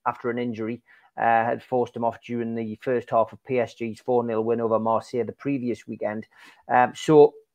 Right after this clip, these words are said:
he will no doubt play, which is a big attraction for Newcastle fans. I think they'd love to see Mbappe play, one of the world's best players. And we'll probably see an ex-Newcastle player return as well. Yohan Cabaye, uh, should be back. The retired midfielder now has got an off,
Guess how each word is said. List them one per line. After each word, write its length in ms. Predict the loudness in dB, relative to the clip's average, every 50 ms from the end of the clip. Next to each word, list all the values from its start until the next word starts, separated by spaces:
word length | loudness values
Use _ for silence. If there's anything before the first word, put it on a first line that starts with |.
| _ _ _ _ 0
he 160 | 2 4 8
will 200 | 8 10 8 10
no 200 | 8 8 6 8
doubt 280 | 8 6 6 6 2
play, 200 | 0 0 0 0
which 180 | 0 -2 -4 -6
is 100 | -6 -6
a 40 | -4
big 200 | -2 0 0 0
attraction 500 | -2 0 0 0 0 0 -2 -8 -10 -8
for 80 | -8
Newcastle 520 | -8 -6 -8 -6 -4 -6 -6 -6 -8 -10 -6
fans. 240 | -4 -4 -4 -4 -6
I 60 | -10 -10
think 180 | -10 -8 -6
they'd 120 | -6 -4 -2
love 220 | -2 -2 -2 -4
to 80 | -8 -12
see 220 | -10 -8 -8 -6
Mbappe 500 | -4 0 0 0 0 0 -4 -6 -6 -6
play, 160 | -6 -6 -6
one 180 | -4 -4 -6 -6
of 60 | -6
the 60 | -6
world's 300 | -4 -2 -2 -2 -2 -6 _ -4
best 280 | -2 -2 -2 -6 _ _
players. 320 | -4 -2 -2 -2 -2 -4 _ _ -20 -20 -20 -6 -4
And 100 | 0 2
we'll 120 | 2 2
probably 320 | 6 8 6 8 8 4 0
see 180 | 0 0 0
an 80 | 2 2
ex-Newcastle 720 | 0 0 -2 -4 -4 -4 -2 0 0 0 0 0 -4 -8
player 280 | -4 -2 0 2 2 2
return 420 | 0 -4 -6 -4 -2 -2 -2 -4
as 120 | -6 -2
well. 260 | 0 2 2 2 2 0 -6 -14 _ _ _ 2
Yohan 420 | 4 4 4 4 2 0 0 -4
Cabaye, 600 | -8 -10 -2 4 8 10 10 10 8 6 4 -2 -8 _ _ _ _ _ _
uh, 180 | -4 -2 -2
should 280 | -2 -4 -6 -10 -10 -8
be 100 | -10 -2
back. 320 | 2 4 4 4 2 -4
The 80 | -10 -8
retired 460 | -8 -8 -6 -2 0 2 2 2 0
midfielder 480 | -4 -8 -10 _ -8 -6 -4 -4 -4 -4
now 140 | -4 -4 -6
has 100 | -6 -6
got 140 | -6 -6
an 80 | -4 -2
off, 220 | -4 -6 -6 -8